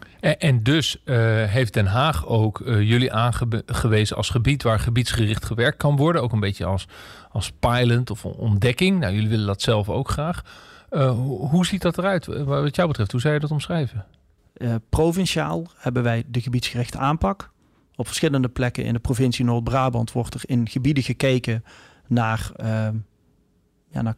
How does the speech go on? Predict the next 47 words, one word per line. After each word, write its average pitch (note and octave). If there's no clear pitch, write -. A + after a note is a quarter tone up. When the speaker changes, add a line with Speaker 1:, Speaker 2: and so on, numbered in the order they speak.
Speaker 2:
naar A2+
kwetsbare B2
natuurgebieden A2+
en A2+
naar A2+
de A2+
vraagstukken B2
die A2+
in A2
dat A2+
gebied A2+
leven. B2
De C#3
Peel B2+
is A2
daar G#2+
één C3
van. E3+
Ehm, A#2
en C#3+
dat E3
pakken C#3
wij A#2+
dus A#2
op B2+
met D3+
alle A#2+
partijen. C#3
En C3
dat E3+
is D#3+
denk C#3
ik B2
ook B2+
wel B2
echt -
de -
oplossing. B2
Want B2+
iedere E3+
overheid C3
heeft B2+
zijn C3
of A#2+
haar A#2+
eigen A#2+
bevoegdheden. D#3+